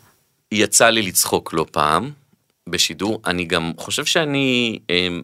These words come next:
מנסה מאוד על המסך, אה, להיות קרוב ככל שאני יכול לאיך שאני ביום-יום. זאת אומרת,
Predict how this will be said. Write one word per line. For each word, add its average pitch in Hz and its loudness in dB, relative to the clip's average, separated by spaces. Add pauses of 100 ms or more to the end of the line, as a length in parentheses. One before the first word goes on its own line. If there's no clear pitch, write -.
(100)
מנסה 92 2
מאוד 101 2
על 98 2
המסך, 95 0 (560)
אה, 76 -6
להיות 80 -2
קרוב 87 0
ככל - -4
שאני 80 0
יכול 80 -2 (200)
לאיך 78 -6
שאני 78 -6 (220)
ביום-יום. 82 0
זאת 85 -8
אומרת, 95 0